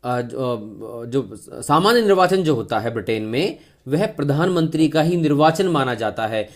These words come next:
वह राजनीतिक दलों की नीतियों के आधार पर निर्वाचन नहीं होता,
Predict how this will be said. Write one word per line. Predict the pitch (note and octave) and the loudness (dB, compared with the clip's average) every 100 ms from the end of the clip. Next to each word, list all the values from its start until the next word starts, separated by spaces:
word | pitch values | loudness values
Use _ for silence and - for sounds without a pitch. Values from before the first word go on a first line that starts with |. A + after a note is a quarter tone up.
| _ - | _ -4
वह | C#3 E3+ | 0 2
राजनीतिक | D#3 C#3 C#3+ D3 D3+ E3+ C3+ | 2 2 2 0 0 0 2
दलों | B2+ C#3 C#3 | 0 2 -2
की | E3 D3+ | -2 0
नीतियों | C3 C3+ C3+ F3+ F3+ | 0 -2 0 0 2
के | F#3 | 2
आधार | E3 C#3 C#3+ | 2 4 2
पर | D3 | 2
निर्वाचन | D3+ C#3+ C#3+ D3+ | 0 2 2 0
नहीं | D3 D#3 F#3+ | 0 2 2
होता, | F#3+ G3 F3+ - | 2 4 2 2